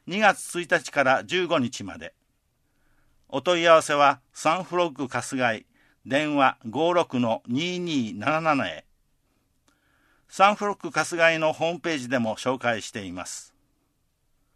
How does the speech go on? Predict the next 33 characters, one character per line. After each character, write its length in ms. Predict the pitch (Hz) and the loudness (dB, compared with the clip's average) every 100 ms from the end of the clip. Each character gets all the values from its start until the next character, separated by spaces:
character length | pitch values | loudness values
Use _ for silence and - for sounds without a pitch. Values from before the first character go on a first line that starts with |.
| _ _ _ _ _ _ _ _ _ _ _ _ _ _ _ _ _ _ - | _ _ _ _ _ _ _ _ _ _ _ _ _ _ _ _ _ _ 0
歩 200 | 143 202 | 0 0
こ 280 | - 202 185 | 0 0 4
う 20 | |
マ 120 | 170 | 2
ッ 60 | - - | 2 -4
プ 80 | |
ウ 40 | 165 | 0
ォ 200 | 165 139 | 2 2
ー 40 | |
キ 160 | - 101 | -4 -10
ン 140 | 87 | -12
グ。 120 | 76 _ _ _ _ _ _ _ _ _ | -16 _ _ _ _ _ _ _ _ _
マ 140 | 127 147 | 0 0
ッ 40 | - | 0
プ 140 | - 202 | -2 -2
を 60 | 190 | -2
持 100 | 185 | -4
っ 60 | |
て 300 | - 123 98 - | -4 -6 -6 -6
み 160 | 120 | -6
ん 60 | 160 | 0
な 120 | 156 | 0
で 140 | 117 | 0
歩 200 | 95 104 | -4 -6
こ 300 | - 95 - | -10 -12 -12
う。 80 | - _ _ _ _ _ _ _ _ _ _ _ _ _ _ _ _ _ | -20 _ _ _ _ _ _ _ _ _ _ _ _ _ _ _ _ _
三 300 | - 214 202 | 0 2 0
月 240 | 165 139 | -2 -2
六 120 | 135 | 0
日 360 | 139 123 127 - | -2 2 0 0
日 380 | 117 127 - 175 | -4 -6 -4 -2
曜 240 | 151 107 | -2 -2
日。 140 | 87 | -8